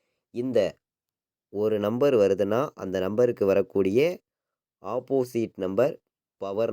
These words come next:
நம்பர், அது இல்லாம நமக்கு எக்ஸ்ட்ரா வரக்கூடிய ஒரு நம்பர், இந்த மூணு நம்பருக்குள்ள இருந்து தான் ஒரு போர்டு அதே போர்டுக்கே வந்து நமக்கு வரும். அதாவது அது ஏ போர்டுலையா இருந்தாலும் நீங்க எடுத்துக்கலாம்,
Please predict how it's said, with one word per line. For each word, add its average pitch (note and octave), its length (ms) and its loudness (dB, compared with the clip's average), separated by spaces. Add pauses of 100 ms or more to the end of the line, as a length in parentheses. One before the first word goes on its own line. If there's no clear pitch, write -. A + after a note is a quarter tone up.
நம்பர், E2+ 320 -6 (580)
அது G#2 180 -4
இல்லாம A2+ 360 0
நமக்கு G2+ 320 -2 (320)
எக்ஸ்ட்ரா A#2 340 -6
வரக்கூடிய F#2 400 0 (140)
ஒரு F2 180 -2
நம்பர், E2+ 280 -6 (600)
இந்த B2+ 260 0 (140)
மூணு C#3 300 0
நம்பருக்குள்ள A2+ 500 0
இருந்து F#2 300 0
தான் C3+ 120 0 (300)
ஒரு F#2+ 160 -2 (200)
போர்டு F#2+ 320 6 (340)
அதே G#2 200 4 (140)
போர்டுக்கே F#2 500 2
வந்து F#2 240 -2
நமக்கு E2+ 300 -6
வரும். E2+ 200 4 (160)
அதாவது F#2+ 360 -2
அது F2+ 100 2 (140)
ஏ G2+ 40 6 (100)
போர்டுலையா G2+ 440 4
இருந்தாலும் G2+ 360 0
நீங்க F#2+ 200 -2
எடுத்துக்கலாம், G2+ 500 2